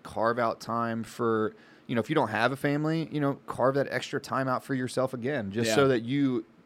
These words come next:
Speaker 1: you have a balance. 'Cause if you're not balanced, then your business isn't balanced, then your customers aren't balanced, then your product's not balanced. All these things, you know, goes out of whack, and that's how people kinda spiral. And
Speaker 2: Yeah.
Speaker 1: it's important to have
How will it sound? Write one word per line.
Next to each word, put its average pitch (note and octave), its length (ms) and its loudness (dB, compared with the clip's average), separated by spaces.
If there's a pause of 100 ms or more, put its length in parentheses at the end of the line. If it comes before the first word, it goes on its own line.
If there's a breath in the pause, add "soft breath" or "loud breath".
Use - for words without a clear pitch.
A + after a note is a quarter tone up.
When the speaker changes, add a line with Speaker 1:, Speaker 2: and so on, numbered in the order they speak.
(460)
Speaker 1:
you C3 140 -4
have B2 200 2
a G#2+ 60 2
balance. G2+ 600 0
'Cause B2 220 0 (500 loud breath)
if C3 140 0
you're D#3+ 160 6
not E3+ 200 6
balanced, A#2 680 4 (120)
then A2+ 140 0
your G#2+ 80 0
business B2+ 400 4
isn't A#2 220 -2
balanced, G#2+ 600 2
then A2 100 -4
your G2 120 -6
customers A#2 440 0
aren't G2+ 220 0
balanced, F#2+ 380 -2
then G#2 80 -4
your F#2 100 -6
product's A2 500 2
not G#2 200 -4
balanced. F#2+ 440 -4
All B2 120 4
these C3 200 -2
things, A#2 480 -4
you B2 120 -4
know, G2+ 60 -2
goes A2+ 220 2
out G#2+ 120 4
of F#2+ 80 -4
whack, A2 400 2
and G#2 100 -4
that's G#2+ 180 -2
how A2 100 2
people G#2+ 260 -4
kinda G2+ 240 -4
spiral. G#2 500 -2
And G2 100 -4
Speaker 2:
Yeah. G2+ 200 2
Speaker 1:
it's A2 120 -6
important D#3 460 -2
to A#2+ 60 -4
have A#2 340 0